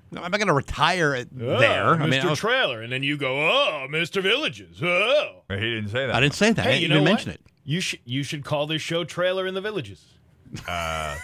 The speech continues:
Speaker 2: <laughs> Yes.
Speaker 3: uh,
Speaker 2: Trailer in the Villages.
Speaker 3: or
Speaker 1: Yeah.
Speaker 3: the Village of Trailers.
Speaker 2: <laughs> Coming up, uh,
Speaker 3: Yeah.
Speaker 2: where you can get your prescriptions filled, uh, nearby at your local C V S pharmacy. <laughs>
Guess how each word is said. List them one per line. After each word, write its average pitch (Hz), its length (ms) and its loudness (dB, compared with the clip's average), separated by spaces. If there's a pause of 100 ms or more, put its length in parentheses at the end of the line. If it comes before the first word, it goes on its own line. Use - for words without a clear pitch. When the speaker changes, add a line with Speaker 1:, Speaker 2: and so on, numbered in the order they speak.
Speaker 2:
<laughs> - 140 -12
Yes. 269 500 0 (680)
Speaker 3:
uh, 160 340 -8
Speaker 2:
Trailer 269 400 2
in 254 100 2
the 233 60 -2
Villages. 139 600 -6 (1120)
Speaker 3:
or 233 60 -6 (220)
Speaker 1:
Yeah. 170 280 8
Speaker 3:
the 139 60 0
Village 196 320 0
of 165 100 -6
Trailers. 135 680 -2 (180)
Speaker 2:
<laughs> - 300 -2
Coming 294 260 2
up, 220 340 -2
uh, 165 40 -2
Speaker 3:
Yeah. 143 300 0
Speaker 2:
where 226 220 0
you 208 180 -8
can 170 160 -4
get 190 220 -2
your 165 140 -2
prescriptions 110 720 -8
filled, 113 400 -6
uh, 113 200 -4
nearby 135 500 -4
at 127 200 -2
your 147 160 0
local 147 300 -4
C 156 160 -6
V 175 140 -4
S 185 140 -4
pharmacy. - 440 -10
<laughs> - 60 -20